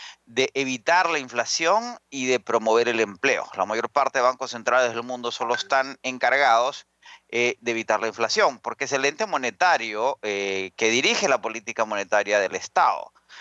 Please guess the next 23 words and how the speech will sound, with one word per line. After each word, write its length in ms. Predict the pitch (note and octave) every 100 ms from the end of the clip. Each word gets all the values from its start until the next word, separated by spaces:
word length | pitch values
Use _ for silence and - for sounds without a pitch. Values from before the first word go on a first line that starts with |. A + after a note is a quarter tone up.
| - -
Se 140 | A2+
diferencia 800 | A2 G#2+ C#3 D3+ C#3 - A#2+ A2 -
del 460 | G#2 F#2+ A2+ A2 -
secretario 500 | A#2 - G#2+ B2 A#2+
del 100 | A#2
Tesoro, 400 | A#2+ C3+ D3 A3+
que 160 | -
maneja 560 | F#2 F#2 G#2+ A2 C3 B2
el 160 | A2 G#2+
presupuesto 800 | - G2+ G#2+ - A#2+ - A#2+ A2+
anual 560 | G2+ G#2 B2+ C#3+ C3+ - _
de 140 | F#2+
la, 340 | F#2 F#2+ F#2 -
eh, 280 | F#2+ F2+ F2+
rep-, 320 | G2 - G#2
de 140 | G2+ F#2+
la 160 | F#2
administración, 880 | F#2 G#2+ G#2 - A#2+ - A3 A3+ A#2+
en 60 | F#2+
este 200 | - G#2+
caso 260 | A2 A2+
de 100 | A2+
Obama, 480 | A2 G#2+ F#2 C#3 F3+